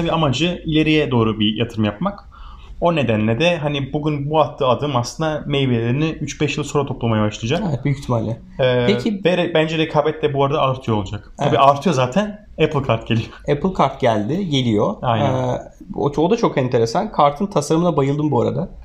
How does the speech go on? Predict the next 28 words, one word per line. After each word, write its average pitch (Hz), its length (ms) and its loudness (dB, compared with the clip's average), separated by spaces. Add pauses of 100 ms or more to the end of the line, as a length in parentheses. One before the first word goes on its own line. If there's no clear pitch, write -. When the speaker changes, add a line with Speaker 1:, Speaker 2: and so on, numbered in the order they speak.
Speaker 1:
Titanium. 120 420 0 (240)
Speaker 2:
Titanium 147 520 0
bir 143 100 0
kart 147 200 2
Speaker 1:
Yine 156 100 2
Speaker 2:
yapmış. 151 200 0
Speaker 1:
Apple, 139 100 2
Apple 151 100 4
Speaker 2:
Üzerinde 156 320 4
bir 160 40 6
Speaker 1:
yapmış 156 220 4
yani. 147 100 2
Speaker 2:
numara 151 280 6
yok. - 460 -2
Speaker 1:
Hiçbir - 240 -4
şey 120 120 0
yok. 110 140 0
Speaker 2:
Ee, - 100 0
sadece 156 320 2
isim 156 240 2
yazıyor. 113 360 0 (400)
Speaker 1:
Evet. 131 220 4
Speaker 2:
Ee, 135 460 -2
ve 151 120 2
sen 156 140 0
o 156 140 0
kartınla, 156 800 0 (380)
e, 135 100 0